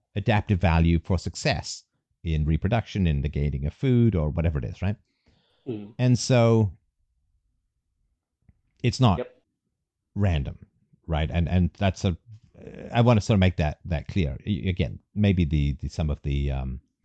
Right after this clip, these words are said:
Speaker 1: mutations are effectively random, but how they're positively selected for success in
Speaker 2: Mm-hmm.
Speaker 1: evolution, uh,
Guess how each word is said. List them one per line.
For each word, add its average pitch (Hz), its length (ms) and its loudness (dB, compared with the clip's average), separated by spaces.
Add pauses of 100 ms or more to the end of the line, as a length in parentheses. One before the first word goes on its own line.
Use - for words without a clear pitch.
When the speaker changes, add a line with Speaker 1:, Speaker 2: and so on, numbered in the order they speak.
(260)
Speaker 1:
mutations 135 520 2
are 127 40 2
effectively 127 460 0
random, 92 420 4
but 85 160 0
how 104 240 0
they're 98 140 2
positively 92 540 -2
selected 82 460 -4
for 80 200 -4
success - 640 -6 (480)
in 73 440 0
Speaker 2:
Mm-hmm. 117 100 -14 (880)
Speaker 1:
evolution, 104 720 0
uh, 76 200 0